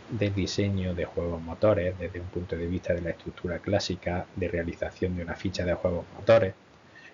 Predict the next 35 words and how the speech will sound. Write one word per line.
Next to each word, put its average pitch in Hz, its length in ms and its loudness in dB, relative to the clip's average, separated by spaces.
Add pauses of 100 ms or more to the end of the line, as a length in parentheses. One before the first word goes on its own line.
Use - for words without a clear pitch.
nos 98 120 2
limitamos 104 500 0
solo 123 340 2
a 110 60 2
una 98 240 0
parte 98 320 2
del 92 160 2
diseño 98 420 -2
del 92 120 0
juego 87 260 -2
motor. 80 340 -10 (280)
Esa 120 260 2
parte 123 460 -2 (120)
es 110 80 -2
la 104 140 2
que - 80 0
aparece 92 380 -2
descrita 95 500 -2
en 95 80 -4
las 87 140 -6
fichas 90 320 -4
de 87 80 -2
juegos 90 340 -2
motores 101 520 2 (600)
y 135 80 2
que 131 160 2
contempla 110 680 2 (1000)
la 104 180 8
lógica 98 340 6
interna 101 560 2
y 92 120 2
externa 92 340 2
del 87 120 0
juego - 300 2
motor. - 260 -12